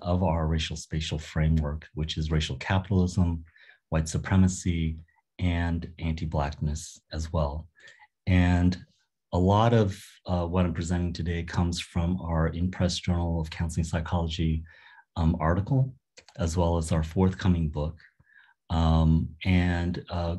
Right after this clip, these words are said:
current research projects that I'm doing with my colleagues that looks at the experiences of white spaces,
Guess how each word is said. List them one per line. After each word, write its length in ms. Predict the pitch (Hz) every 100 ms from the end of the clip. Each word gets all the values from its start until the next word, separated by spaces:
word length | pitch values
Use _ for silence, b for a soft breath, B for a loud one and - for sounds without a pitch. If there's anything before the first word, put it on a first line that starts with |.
| 92
current 260 | 117 110
research 400 | 92 92 90 85
projects 440 | - 85 80 82 -
that 300 | 85 78 -
I'm 140 | 87 82
doing 360 | 87 85 85
with 200 | 80 80 -
my 120 | 85
colleagues 640 | 80 - 82 82 82 80 - B B B -
that 140 | 85
looks 220 | 92 90
at 140 | 90 85
the 60 |
experiences 540 | 80 - 92 92 - 82
of 100 | 80
white 180 | 78 78
spaces, 720 | - 80 78 82 80 80